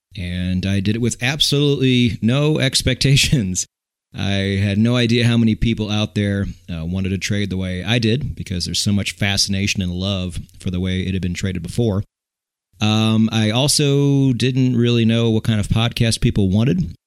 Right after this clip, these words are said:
in the Forex space, and I really didn't care. I was just gonna do things the way I did it and see what happens. But almost everything out there wa-, currently is, uh, interview-based podcasts. So I really didn't know if there was any demand at all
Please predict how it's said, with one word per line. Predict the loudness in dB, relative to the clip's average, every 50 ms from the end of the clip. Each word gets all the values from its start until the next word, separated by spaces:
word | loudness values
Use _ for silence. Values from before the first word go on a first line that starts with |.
| _ _
in | 0 2 2
the | 2
Forex | 2 0 0 2 2 2 0 0
space, | -2 -2 0 0 0 0 0 0
and | 2
I | 2
really | 2 2 2 2 2
didn't | 2 2 2 0 0
care. | -2 -2 0 0 0
I | 0
was | 0 0
just | 0 0
gonna | 0 0
do | 0 0 0
things | 0 2 2 2 2
the | 2
way | 2 2 2 2
I | 2 2
did | 2 2 2 0
it | 0
and | 0 -2
see | 0 0 2
what | 2 2 2
happens. | 2 2 2 0 0 -2 -2
But | -2 -2 0
almost | 2 2 2 2 2
everything | 2 2 2 2 2 2 2
out | 2 2 0 0
there | 0 2 2 2 2 2
wa-, | 2 2 2 0 0 -2 -4 -8 -4
currently | -2 0 0 2 2 2 4 4 4
is, | 2 2 2 2
uh, | 2 0 0 0
interview-based | 0 2 2 2 2 2 0 0 -2 -4 -6 _ -2 0 0 0 -2
podcasts. | -2 -2 -2 -2 -4 -4 -4 -4 -4 -4 -4 -6 -8 _ _ _ _ _ _ _ -6
So | -4 -2
I | 0 2
really | 2 2 2 2
didn't | 2 2 2 2
know | 2 2 2 0
if | -2 -2
there | 0 0
was | 0 0 0 0
any | 0 2 2 2
demand | 0 0 0 0 -2 -2 -2 -2 -4 -2 -2
at | -2 -2 -2 -2 -2
all | -2 -2 -2 -2 -4 -6